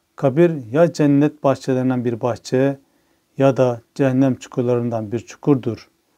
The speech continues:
buyurulmaktadır. Bir ölçüde mahiyeti hakkında bilgi verilir.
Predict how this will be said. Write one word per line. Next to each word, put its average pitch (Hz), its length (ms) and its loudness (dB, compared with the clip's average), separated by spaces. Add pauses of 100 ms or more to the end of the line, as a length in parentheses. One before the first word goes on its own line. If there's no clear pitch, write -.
(380)
buyurulmaktadır. 117 840 -2 (1500)
Bir 170 100 6
ölçüde 143 500 4 (220)
mahiyeti 127 420 0
hakkında 127 500 0 (120)
bilgi 117 260 -4
verilir. 110 400 -6